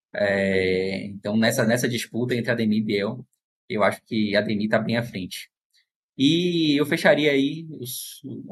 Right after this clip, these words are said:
esse, esses dois, pra mim, foram, foram os, os destaques mais importantes, Tassiano e Ademir. Mas só pra fechar três, assim, fechar um pódio como,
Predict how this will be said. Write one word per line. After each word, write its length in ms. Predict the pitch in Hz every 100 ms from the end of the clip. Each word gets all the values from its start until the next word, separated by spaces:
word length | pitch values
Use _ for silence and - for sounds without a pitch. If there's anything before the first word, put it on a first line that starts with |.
| - - _ _
esse, 220 | 156 -
esses 260 | - - 139
dois, 200 | 180 214
pra 100 | 156
mim, 160 | 160
foram, 240 | 175 160 123
foram 220 | 156 131
os, 120 | 120 107 -
os 160 | 117
destaques 840 | 117 117 - 123 139 120 - - 113
mais 200 | 113 131
importantes, 680 | 131 123 - 113 135 - -
Tassiano 480 | 110 107 110 107 110
e 60 |
Ademir. 400 | 107 107 95 107 127 - _ _ _ _ _ _ _ _ 117
Mas 280 | 117 139 -
só 100 | -
pra 140 | -
fechar 240 | 196 196
três, 360 | - 143 151 160
assim, 320 | 123 - 143 143
fechar 240 | 123 135
um 280 | 127 110 104
pódio 400 | - 110 127 113
como, 340 | 117 107 98